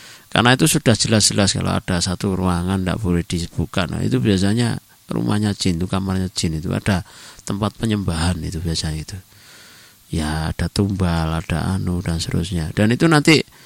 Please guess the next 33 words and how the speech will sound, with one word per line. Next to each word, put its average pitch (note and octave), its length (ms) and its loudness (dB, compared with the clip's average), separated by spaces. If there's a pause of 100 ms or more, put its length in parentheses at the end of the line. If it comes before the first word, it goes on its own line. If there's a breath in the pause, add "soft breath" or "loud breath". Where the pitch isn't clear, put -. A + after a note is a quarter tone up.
(220 soft breath)
ganggu G#2+ 320 4
terus. G#2+ 480 6 (240)
Kalau C#3 320 8
sudah C#3 160 6
terpaksa D3+ 560 6
ya G#2+ 240 8 (480 loud breath)
gini A2 240 4
aja, A#2 480 6
nggak A#2 160 8
usah B2+ 160 10
dimatikan B2 560 6
murotalnya A#2 640 6
itu, G2 80 2
nanti B2 240 4
bisa G#2 240 4
menghancurkan G2+ 720 4
yang G2+ 80 2
di F#2+ 140 -6
kamar F#2+ 420 2
itu. E2 160 -2 (720 loud breath)
Tapi B2+ 240 4
ya C3 240 8 (320)
tetap D3 400 4
kalau B2 240 4
kamar C3+ 240 4
itu C3+ 160 2
nggak G#2 160 2
dibuka, G2+ 600 0 (520)
nggak G#2 320 -2
dinyalakan G2 560 0
lampunya, G2 1040 0
terus, G2+ 240 -4 (640 loud breath)
terus G2+ 260 0